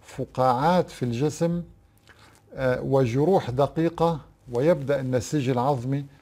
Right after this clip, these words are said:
بالتمزق، ويصبح الإنسان غثاء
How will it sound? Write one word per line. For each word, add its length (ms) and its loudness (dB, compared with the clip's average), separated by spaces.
بالتمزق، 880 0
ويصبح 760 -2
الإنسان 840 -2
غثاء 880 0